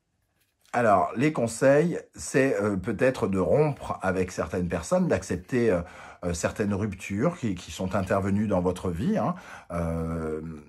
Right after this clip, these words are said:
ou alors d'aller vers certaines ruptures. En tout cas, ici, euh, vous avez, euh, eu, euh, dans votre passé, sans doute, des personnes qui, euh,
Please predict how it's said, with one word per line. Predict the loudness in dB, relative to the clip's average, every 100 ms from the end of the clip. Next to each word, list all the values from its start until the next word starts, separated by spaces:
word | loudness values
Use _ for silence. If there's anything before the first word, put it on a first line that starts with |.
| -20 _ _ -4
ou | 2 6
alors | 6 8 6
d'aller | 4 2 4 2
vers | 0 0
certaines | -4 -4 -2 0
ruptures. | 0 -4 -6 -2 0
En | 0 0
tout | -2
cas, | 0 0
ici, | 0 -6 -6 -4 -4 -8 -20 -16 -4
euh, | 0 2 2 0 -8 _ _ _ _ _ _ _ _ _ _
vous | -6 -2 4
avez, | 4 4 4 6
euh, | 6 4 4
eu, | 2 6
euh, | 6 4 -2 -6 -20 -20 _ _ -20 -12
dans | -2 0
votre | 2 0 0 -4
passé, | -2 -4 -4 -4
sans | -2 -2
doute, | 0 -4 -4 -8 -10 -20 -16 -6
des | -4
personnes | -2 -4 0 0 0 -4
qui, | -6 -6 -4
euh, | -4